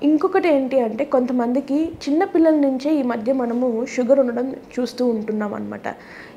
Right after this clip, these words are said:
ఇది వాళ్ళలో ఫ్యామిలీలో చాలా ముందు ముందు తరాల్లో ఉండడం వలనో, లేకపోతే వీళ్ళకి జెనెటిక్ డిసీజ్ లాగా వాళ్ళకి ఎటువంటి, ఆ, ఏదైనా జీన్స్‌లో ప్రాబ్లం ఉన్నప్పుడు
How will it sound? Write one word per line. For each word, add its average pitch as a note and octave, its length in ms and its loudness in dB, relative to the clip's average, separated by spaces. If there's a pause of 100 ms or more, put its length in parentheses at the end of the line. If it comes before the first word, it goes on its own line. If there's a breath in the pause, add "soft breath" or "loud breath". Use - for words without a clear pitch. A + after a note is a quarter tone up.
(100)
ఇది D4+ 460 2 (880 loud breath)
వాళ్ళలో C#4 640 10 (120)
ఫ్యామిలీలో D#4+ 800 6
చాలా B3+ 400 4
ముందు C4 340 2
ముందు D4+ 220 4
తరాల్లో C4 520 6
ఉండడం A#3+ 400 2
వలనో, A3 440 0 (460 loud breath)
లేకపోతే A#3+ 800 2 (120)
వీళ్ళకి D4 360 2
జెనెటిక్ B3+ 880 0
డిసీజ్ B3 400 -2
లాగా A3+ 280 0
వాళ్ళకి B3 460 2
ఎటువంటి, B3+ 480 2
ఆ, A3 380 -2 (320)
ఏదైనా B3 260 4
జీన్స్‌లో C#4+ 640 2
ప్రాబ్లం A#3+ 580 0
ఉన్నప్పుడు A3 540 0